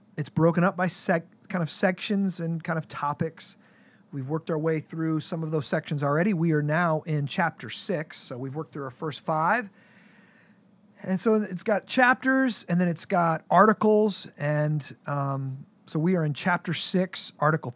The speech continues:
three. Uh, this chapter six is on the fall of man, of sin, and the punishment thereof. So this section is all about what is wrong with us,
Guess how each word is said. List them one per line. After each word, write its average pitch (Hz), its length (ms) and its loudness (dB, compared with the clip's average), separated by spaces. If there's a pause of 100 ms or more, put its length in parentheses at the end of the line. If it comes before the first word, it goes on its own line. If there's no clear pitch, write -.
three. 180 380 4 (1200)
Uh, 147 160 -8
this 185 220 -4
chapter 175 300 -4
six - 360 0
is 151 120 2
on 156 360 2
the 135 100 -2
fall 170 440 4
of 147 160 0
man, 156 500 0 (840)
of 135 160 -8
sin, 220 600 4 (520)
and 131 140 -6
the 117 40 -10
punishment 180 600 -4
thereof. 156 440 -10 (920)
So 139 480 -2 (2000)
this 185 200 4
section 226 460 4
is 156 180 -2 (440)
all 185 220 4
about 151 440 2 (300)
what 151 420 0
is 151 160 -4
wrong 143 320 -4
with 123 160 -14
us, - 320 -20